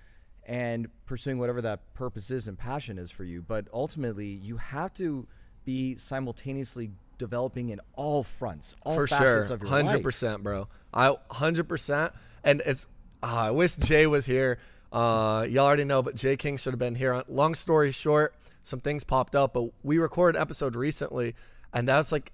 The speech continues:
Speaker 2: the number one thing we were harping on is, like, like what you said, you hit it, like, straight in the center, you know? Like, expa-, I think expand from all fronts. And I, I think people only tie themselves down, like, people only tie themselves down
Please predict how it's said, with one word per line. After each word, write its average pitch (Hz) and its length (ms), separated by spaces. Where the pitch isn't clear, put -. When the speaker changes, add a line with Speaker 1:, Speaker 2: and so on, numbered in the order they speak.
Speaker 2:
the 117 460
number 151 280
one 165 100
thing 160 160
we 147 100
were 127 100
harping 131 440
on 113 340
is, 120 340
like, 123 180
like 127 140
what 160 140
you 147 60
said, 147 400
you 127 100
hit 131 220
it, 131 140
like, 110 140
straight 143 260
in 139 80
the 120 80
center, 117 320
you 101 100
know? 110 240
Like, 123 300
expa-, 135 400
I 147 100
think 170 160
expand 156 500
from 131 160
all 127 160
fronts. 117 560
And 120 400
I, 143 240
I 147 80
think 185 320
people 185 400
only 165 240
tie 147 240
themselves 135 500
down, 123 500
like, 139 140
people 180 200
only 190 160
tie 160 200
themselves 151 360
down 135 360